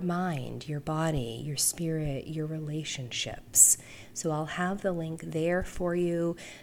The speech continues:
The next, uh, live event for Breathwork is in one month. Um, that's November twenty-seventh.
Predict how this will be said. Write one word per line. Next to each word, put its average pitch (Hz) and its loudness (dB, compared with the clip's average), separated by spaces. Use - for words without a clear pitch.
The 160 -2
next, 160 0
uh, 156 -6
live 170 0
event 165 -2
for 160 -4
Breathwork 160 -2
is 151 0
in 151 -4
one 147 -4
month. 202 0
Um, 139 -6
that's 143 0
November 151 -2
twenty-seventh. 160 0